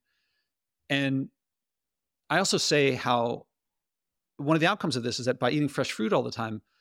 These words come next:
I can eat as much as I can stuff down my throat because it's all low caloric density. You know, you can't eat that much. I mean,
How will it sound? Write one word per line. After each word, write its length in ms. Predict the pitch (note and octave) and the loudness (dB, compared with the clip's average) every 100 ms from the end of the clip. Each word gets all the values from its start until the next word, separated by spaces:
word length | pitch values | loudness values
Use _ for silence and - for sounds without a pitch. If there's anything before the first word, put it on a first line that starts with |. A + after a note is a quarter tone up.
| _ _ - | _ _ -4
I 100 | E3+ | -2
can 160 | G3+ | -2
eat 200 | - E3 - _ _ _ | -4 -6 -8 _ _ _
as 140 | - C#3 | -2 2
much 240 | D#3+ F#3+ | 2 2
as 80 | D3+ | 0
I 80 | C3+ | 0
can 320 | C3+ A#2+ - | -2 -6 -6
stuff 320 | - - D#3+ | -4 -2 0
down 140 | D3 | 0
my 80 | C3 | -2
throat 320 | - G3+ G#3+ | 0 2 2
because 240 | C#3+ - A#2+ | 0 -6 -6
it's 100 | A#2 | -4
all 480 | C3+ C#3+ C#3 C3 - _ _ _ _ _ _ _ | 0 2 2 0 -6 _ _ _ _ _ _ _
low 260 | D3 C#3 D3+ | 0 2 2
caloric 400 | - C#3+ D3 C#3 | 0 2 2 2
density. 640 | C3+ D#3+ - A2 A2+ - - - _ | -2 -2 -4 -6 -6 -10 -16 -20 _
You 100 | C#3 | -8
know, 160 | B2+ - | -6 -10
you 220 | - C3+ | -14 -14
can't 240 | - F3 - | -8 -8 -6
eat 200 | D3+ C3+ | -6 -2
that 160 | C#3 | -2
much. 340 | C#3+ B2+ - - _ | -2 -4 -8 -12 _
I 40 | D#3+ | -4
mean, 160 | D3 | -2